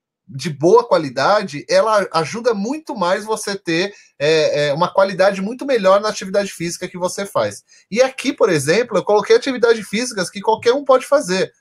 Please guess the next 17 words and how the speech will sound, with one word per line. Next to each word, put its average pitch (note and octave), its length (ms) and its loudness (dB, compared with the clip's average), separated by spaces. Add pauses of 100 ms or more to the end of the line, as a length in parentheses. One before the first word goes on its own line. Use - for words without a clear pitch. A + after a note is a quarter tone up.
(180)
sabe? C#3 420 0 (220)
Tipo, D3+ 360 -6
jardinagem, C#3+ 760 0
caminhada, C#3+ 720 -2
subir. C#3+ 580 -6 (180)
E C4+ 80 0
ali C4 220 2
tem F#3+ 200 -4
ali E3 180 -4
dança, C#3+ 440 0
corrida, B2+ 480 -6
tem C#3 140 -12
coisas C#3+ 300 -6
mais C#3+ 180 -6
complexas C3+ 640 -6
ali B2 180 -8
também. D3 360 -4